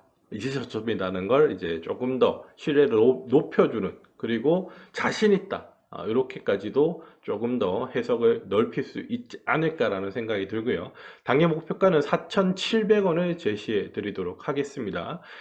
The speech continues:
일단 대표이사가 그래도 이렇게 이만 사천 원 주를 매수를 해서 이제 성의를 보이는 거죠. 네, 성의를 보이는 거예요. 이렇게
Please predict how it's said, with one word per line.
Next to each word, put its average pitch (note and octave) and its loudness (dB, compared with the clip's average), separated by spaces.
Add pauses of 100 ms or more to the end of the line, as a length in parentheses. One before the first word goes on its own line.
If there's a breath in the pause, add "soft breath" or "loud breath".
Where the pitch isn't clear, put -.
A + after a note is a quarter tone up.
일단 - 0
대표이사가 F3 4
그래도 C3 4
이렇게 A2 -4
이만 B2 -2
사천 C#3+ 0
원 C3 -2
주를 G#2+ 2 (280 loud breath)
매수를 C3 2
해서 C3 2
이제 G2 -2 (240)
성의를 B3 4
보이는 A2+ 2
거죠. G#2 -4
네, F2 -10
성의를 E3+ -2
보이는 F2+ -4
거예요. E2+ -8 (280 loud breath)
이렇게 A3 6